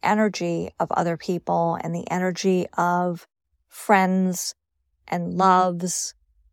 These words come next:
and community and really allowing yourself to be lifted by your community as you lift up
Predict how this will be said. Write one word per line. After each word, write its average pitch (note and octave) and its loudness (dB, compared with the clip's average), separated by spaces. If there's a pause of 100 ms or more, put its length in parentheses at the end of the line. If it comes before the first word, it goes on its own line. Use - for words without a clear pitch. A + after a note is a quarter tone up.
(180)
and E3+ -8
community F#3 0 (460)
and F#3 2
really G#3+ 4 (340)
allowing G3 4
yourself G3+ 0
to - -8
be F3+ -2 (200)
lifted A3 2
by F#3+ 4
your F#3 0
community F3 -4 (380)
as F3+ 2
you F#3 0
lift F3 -2
up E3+ 0